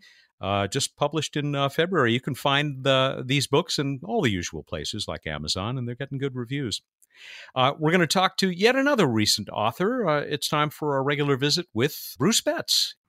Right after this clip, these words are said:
Everybody's back home. Bruce Betts is back at, uh, the Planetary Society. He's the chief scientist for the Planetary Society. And,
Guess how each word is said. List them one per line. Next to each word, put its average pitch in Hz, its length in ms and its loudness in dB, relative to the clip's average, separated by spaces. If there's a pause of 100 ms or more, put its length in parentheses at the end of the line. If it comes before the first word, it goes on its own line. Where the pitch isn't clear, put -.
(140)
Everybody's 147 500 2
back 87 300 -2
home. 80 260 -4
Bruce 214 240 2
Betts - 360 2
is 101 120 0
back 90 320 -2
at, - 240 -12
uh, 76 140 -6
the 73 100 -12
Planetary 131 640 2
Society. 123 540 2
He's 107 200 2
the - 80 -8
chief - 260 -2
scientist 110 560 0
for 110 400 2 (100)
the 92 60 -8
Planetary 80 640 -6
Society. 113 540 2
And, 123 180 0